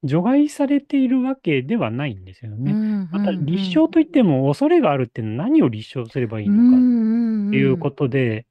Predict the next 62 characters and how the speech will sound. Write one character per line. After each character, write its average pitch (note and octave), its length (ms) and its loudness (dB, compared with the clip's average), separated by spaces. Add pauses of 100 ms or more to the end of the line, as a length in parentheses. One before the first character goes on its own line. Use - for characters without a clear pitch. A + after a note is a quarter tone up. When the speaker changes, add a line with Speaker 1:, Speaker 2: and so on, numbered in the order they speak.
(560)
Speaker 1:
こ C4 80 -4
れ C4+ 60 2
は、 C#4 200 0
あ C4+ 40 0
の、 A3 460 2
裁 C#4 200 -4
判 E4+ 140 0
所 - 80 -8
っ - 40 -20
て - 100 0
い D3+ 40 2
う C3+ 60 0
の A#2 260 -6
は B2+ 40 -14
普 - 80 -20
通 - 140 -6
は B3 160 -2
過 D#4+ 140 -6
去 E4 140 -4
に D3 140 -2
あ C3 80 -6
っ - 100 -14
た A2+ 140 -10
事 G#2+ 100 -10
実、 G#2+ 220 -8
例 B2 60 0
え - 20 -4
ば G#2 140 -4 (160)
過 F3 160 -2
去 D3 80 -2
の A#2+ 100 0
不 A#2+ 120 -4
法 C#3 180 -2
行 C3 220 -4
為 G#2 60 -6
が A2 80 -4
あ A#2+ 40 -2
っ - 60 -8
た A2 100 -12
か G#2 80 -10
ど G#2+ 100 -12
う G#2 40 -12
か E3 100 -6
っ - 20 -12
て D#3 100 -8
こ C3 80 -8
と A#2 80 -12
を A2 40 -8
認 A#2 160 -4
定 B2+ 120 -6
し - 40 -14
た C#3 80 -8
り A#2+ 40 -6
す - 60 -18
る A#2 60 -12
わ G2+ 60 -12
け G#2+ 80 -16
で G2+ 80 -14
す - 120 -8
が、 C3+ 160 0
Speaker 2:
え G#3+ 320 -4
え。 E3+ 60 -16